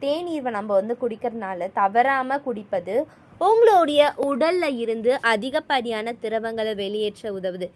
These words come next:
ஏனெனில் இந்த தேநீர் வந்து ஒரு டயூரிக் போல செயல்பட்டு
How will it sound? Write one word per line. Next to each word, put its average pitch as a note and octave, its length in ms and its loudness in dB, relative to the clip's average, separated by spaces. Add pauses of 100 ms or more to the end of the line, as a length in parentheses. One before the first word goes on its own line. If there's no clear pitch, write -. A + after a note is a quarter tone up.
(300)
ஏனெனில் C#4 600 0 (140)
இந்த D4 200 -2 (120)
தேநீர் D#4 360 -4
வந்து A#3+ 360 0 (120)
ஒரு G#3+ 140 2 (120)
டயூரிக் B3 460 -2
போல G#3+ 260 -2
செயல்பட்டு G3 680 -6